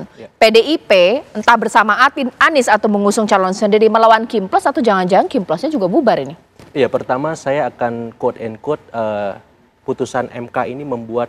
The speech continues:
Speaker 3: eh, ya, P D I P menjadi mendapat efek, eh, underdog effect, kemudian di Kim Plus itu bandwagon effect. Nah, sekarang beradu dan akhirnya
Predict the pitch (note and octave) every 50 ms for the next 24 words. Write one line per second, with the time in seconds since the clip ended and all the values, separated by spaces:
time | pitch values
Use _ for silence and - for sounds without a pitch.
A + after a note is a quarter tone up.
0 | - _ _ - G2+ G2+ G#2 G#2 A2+ B2+ - _ - A#2+ A#2 A#2+ A#2+ A#2+ - D3
1 | C#3+ C#3+ C3+ B2+ B2 A2+ G#2+ A2+ G#2 A2 A#2+ C3+ C3 B2+ A2+ A2+ G#2 - A#2+ A#2
2 | - A2+ G#2+ - - B2 - - _ - A2 G#2+ G2+ G#2 G2+ - G#2+ A#2+ B2 A#2
3 | A2+ - - - C#3 A2+ - - G2+ - - - - _ _ _ _ _ _ _
4 | _ _ _ _ _ _ _ - A#2 A#2 B2 A#2 A#2 B2 B2+ B2+ B2+ B2+ B2+ B2+
5 | A#2+ A#2 A2 - - B2 A#2 - - C3 B2 - - - C#3 B2+ B2 A2 G#2+ A#2+
6 | A#2+ A#2+ A#2+ A2+ A2 A#2 - - G#2+ - - F#2+ - - G2 G2 - - A#2 B2+
7 | C#3+ D3 C3+ C3+ C3 A#2+ G#2+ F#2+ A#2+ C#3+ D3+ C3 - - A2+ G#2+ A#2+ A#2 C#3 D3
8 | D#3 D#3+ -